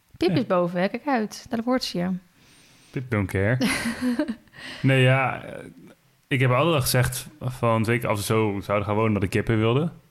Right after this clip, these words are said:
Speaker 1: Mhm.
Speaker 2: Ik heb ook altijd gezegd dat ik geen katten wilde.
Speaker 1: <laughs>
Speaker 2: Nu
Speaker 1: Ja, maar
Speaker 2: heb ik ze allebei. Ik vind het allebei
Speaker 1: Mhm.
Speaker 2: hartstikke leuk. En het is wel zo dat katten,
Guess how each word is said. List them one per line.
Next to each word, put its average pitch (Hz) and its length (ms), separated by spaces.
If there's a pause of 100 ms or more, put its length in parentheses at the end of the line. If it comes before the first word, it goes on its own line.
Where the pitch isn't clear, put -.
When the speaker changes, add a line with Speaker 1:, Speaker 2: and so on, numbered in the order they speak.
(120)
Speaker 1:
Mhm. 190 340 (300)
Speaker 2:
Ik 104 100
heb 98 80
ook 101 80
altijd 104 140
gezegd - 220
dat 104 100
ik - 60
geen 113 160
katten 117 260
wilde. 95 260
Speaker 1:
<laughs> - 1000
Speaker 2:
Nu 127 80
Speaker 1:
Ja, 123 60
maar 110 80
Speaker 2:
heb 127 120
ik 127 40
ze - 120
allebei. 104 600 (420)
Ik 117 120
vind 123 140
het 107 100
allebei 123 360
Speaker 1:
Mhm. - 80
Speaker 2:
hartstikke - 320
leuk. 101 380 (180)
En 104 400
het 110 220
is 107 120
wel 113 240
zo 117 120
dat 101 280 (640)
katten, 101 640